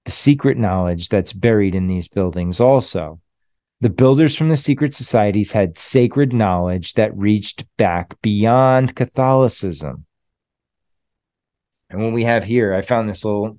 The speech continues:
uh, cool diagram. It's just a, the last ten original, com-, not original, but companions on, on Earth. And, you know, most of them are dead now.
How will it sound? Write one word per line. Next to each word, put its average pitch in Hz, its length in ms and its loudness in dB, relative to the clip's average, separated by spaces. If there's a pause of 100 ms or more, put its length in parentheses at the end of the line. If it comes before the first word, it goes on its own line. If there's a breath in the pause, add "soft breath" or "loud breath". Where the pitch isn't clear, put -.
uh, 90 340 -6 (340)
cool 98 280 0
diagram. 90 680 -4
It's 87 120 -8
just - 260 -10
a, 85 160 -4 (560 soft breath)
the 113 120 2
last 110 840 0 (160)
ten 90 680 -2 (2250)
original, 95 460 0
com-, 104 260 -8
not 101 240 -4
original, 90 460 -6
but 101 160 -10
companions 95 760 -4
on, 92 280 -6
on 90 180 -4
Earth. 85 400 -10 (180)
And, 85 400 -8 (260)
you 92 120 -8
know, 80 100 -8
most 90 260 -6
of - 60 -14
them 85 120 -8
are 78 60 -8
dead 78 280 -8
now. 71 300 -14